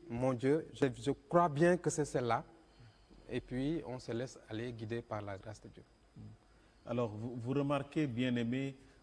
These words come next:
Speaker 2: que, euh, entre les mains de, de Alice et les mains de, de, de Maurice, euh, ils tiennent chacun donc, euh, un chapelet. Euh, cela montre que ce,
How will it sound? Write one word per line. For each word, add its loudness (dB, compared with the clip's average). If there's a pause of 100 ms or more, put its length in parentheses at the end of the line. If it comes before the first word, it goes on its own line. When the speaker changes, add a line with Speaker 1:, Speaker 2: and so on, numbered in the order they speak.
(160)
Speaker 2:
que, -2
euh, -2 (380)
entre -6
les 2
mains 0
de, -2
de -4
Alice -4
et 0
les 0
mains -2
de, 0 (480)
de, -2
de -2
Maurice, 2
euh, 0 (100)
ils -2
tiennent 0
chacun -2
donc, -2
euh, 0 (200)
un -6
chapelet. -2 (680)
Euh, 0
cela 2
montre 0
que 0
ce, -4